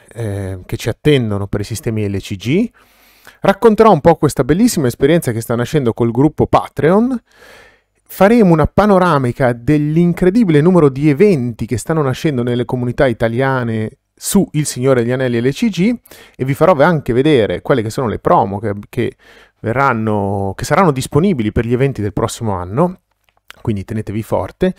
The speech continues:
E poi, eh, andrò a presentare quello che è il canale Discord di Dov'era Gondor. Quindi, insomma, di cose ce ne sono parecchie. Partiamo subito con i ringraziamenti. In modo particolare volevo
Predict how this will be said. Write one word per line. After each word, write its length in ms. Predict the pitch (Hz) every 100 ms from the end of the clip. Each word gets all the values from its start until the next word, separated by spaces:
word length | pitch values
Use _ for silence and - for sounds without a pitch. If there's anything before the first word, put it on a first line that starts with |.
| - - - -
E 120 | - -
poi, 500 | 180 139 160 196 -
eh, 880 | - 160 147 139 131 127 123 123 123
andrò 280 | 156 165 180
a 40 |
presentare 400 | 147 185 226 113
quello 180 | 113 113
che 100 | 113
è 20 |
il 80 | 110
canale 280 | 135 123 139
Discord 600 | 135 135 - - 139 127
di 220 | 113 120 -
Dov'era 300 | 117 107 101
Gondor. 360 | 90 85 95
Quindi, 200 | 101 113
insomma, 180 | 101 110 - -
di 80 |
cose 340 | 123 151 107 110
ce 160 | -
ne 100 | 143
sono 280 | 120 143 110
parecchie. 680 | - 147 175 - - 214 220 _
Partiamo 520 | - 156 - 196 180
subito 720 | 170 - 202 156 120 - 110 -
con 340 | - 165 120 - -
i 240 | 196 -
ringraziamenti. 1120 | 127 131 127 113 - 117 107 90 90 170 202 -
In 120 | 156
modo 180 | 180 143
particolare 500 | 139 - 175 151 120
volevo 360 | 127 160 147